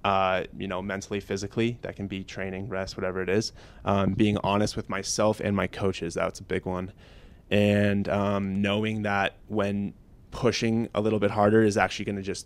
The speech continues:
you know, take me a step back. So I think that it's really important for athletes to know that there's different types of rest. For me, the most ti-, common type of rest that I have during competition season by far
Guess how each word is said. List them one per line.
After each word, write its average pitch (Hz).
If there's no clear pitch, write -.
you 117
know, 92
take -
me 98
a 92
step 85
back. 80
So 110
I 110
think 151
that 139
it's -
really 117
important 107
for 107
athletes 101
to 104
know 101
that 98
there's 95
different 98
types -
of 92
rest. 85
For -
me, 123
the 131
most 113
ti-, 104
common 131
type 113
of 101
rest 107
that 104
I 104
have 104
during 104
competition 104
season 98
by 95
far 95